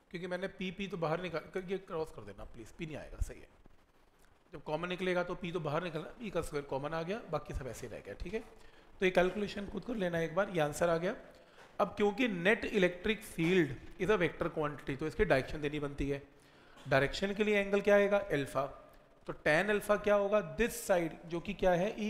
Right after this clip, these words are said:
equatorial by E axial, E equatorial by E axial। तो E equatorial by E axial, E equatorial आपको पता है, E axial आपको पता है, इन्हें divide करके ये answer आएगा,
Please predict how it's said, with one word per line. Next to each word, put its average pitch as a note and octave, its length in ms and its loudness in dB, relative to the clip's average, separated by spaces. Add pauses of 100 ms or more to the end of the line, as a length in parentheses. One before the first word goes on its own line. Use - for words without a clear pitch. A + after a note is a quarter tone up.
equatorial F3+ 720 0
by D#3 140 6 (280)
E A3 120 0 (640)
axial, D3 500 -6
E F#3+ 100 -6 (100)
equatorial G3 520 -2
by G#3+ 140 4
E A#3 220 0
axial। D#3 360 -4 (800)
तो F#3+ 180 -6
E A3 100 2 (200)
equatorial F#3 580 -2 (600)
by E3+ 220 4 (220)
E A3+ 100 -2 (140)
axial, G#2+ 420 -10 (320)
E G#3 140 -2
equatorial F#3 460 -4
आपको D3 260 -4
पता G3 200 -10
है, A3 140 -12 (200)
E G3+ 140 2
axial F#3 380 0
आपको C#3 260 -2
पता F3 220 -6
है, G#3 100 -4 (100)
इन्हें F3+ 160 -6
divide D#3+ 360 0
करके F#3+ 260 -2
ये G3 380 -4
answer D3+ 320 -6
आएगा, C#3+ 280 -2